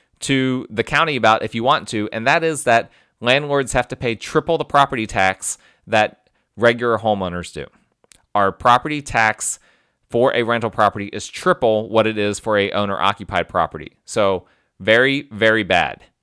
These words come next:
very bad. You, um, if, if you're in a situation where, uh, you're trying to rent,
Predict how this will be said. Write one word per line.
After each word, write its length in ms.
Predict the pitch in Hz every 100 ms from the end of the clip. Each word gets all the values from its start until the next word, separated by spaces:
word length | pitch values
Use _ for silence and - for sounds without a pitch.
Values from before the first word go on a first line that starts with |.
| -
very 240 | 95 98
bad. 340 | 92 78 57 _ _
You, 460 | 92 95 95 90 87 -
um, 520 | 80 78 76 76 78 -
if, 160 | 90 -
if 140 | - 80
you're 140 | 87
in 120 | 107
a 60 | 113
situation 800 | 104 113 - 107 107 - 113 104 _ _ _ _
where, 560 | 98 104 101 98 98 92 _ _ _ -
uh, 220 | 98 92
you're 180 | 78 95
trying 340 | - 120 131
to 120 | 135 139
rent, 300 | 143 156